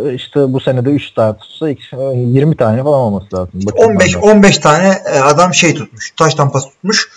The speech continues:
Speaker 2: E, dokuzunu tek senede tutuyor. Şimdi adamın bir de şöyle bir istatistiği var. Bunu da yandan görüyorum ben. Adam devamlı bir şey cezası alıyor. Biliyorsun zaten bir sene gidiyor bilmem ne yapıyor ama adamın iki bin on dört yılından beri, e, şeyleri,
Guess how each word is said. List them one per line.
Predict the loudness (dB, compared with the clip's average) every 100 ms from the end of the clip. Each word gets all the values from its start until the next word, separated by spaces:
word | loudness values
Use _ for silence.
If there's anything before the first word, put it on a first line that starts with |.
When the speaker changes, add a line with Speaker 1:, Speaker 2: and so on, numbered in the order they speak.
| -20 _ _ _
Speaker 2:
E, | -2 0 2 0 -2 0
dokuzunu | 2 2 2 2 2
tek | 0 0
senede | 0 -2 -2
tutuyor. | -6 -6 -6 -6 -10 -20 -20 _ _ _ -6
Şimdi | -2 -2 -4 -10 _ _ -6
adamın | 0 2 2 -2 -4
bir | -2
de | 0
şöyle | 2 2 0
bir | 0
istatistiği | -2 -6 -6 -8 -8
var. | -6 -6
Bunu | -4
da |
yandan | -2 -2 -2 -2 -2
görüyorum | -2 -2 -4 -6
ben. | -6 -10 _ _
Adam | -6 -2 0 0
devamlı | 0 2 2 0 -2
bir | 0
şey | 2
cezası | 2 2 2 0 -2 -4
alıyor. | -4 -6 -4
Biliyorsun | -2 -2 -4
zaten | -8 -8
bir | -8
sene | -6 -6
gidiyor | -4 -6 -6
bilmem | -10 -8
ne | -8
yapıyor | -10 -6 -4
ama | -6 -10 _ _ _
adamın | 0 2 0
iki | -2 -2
bin | 0
on | 2
dört | 2 2
yılından | 0 -2 -4 -4
beri, | -4 -6 -12 -12 -8
e, | -6 -4
şeyleri, | -2 2 2 2 -2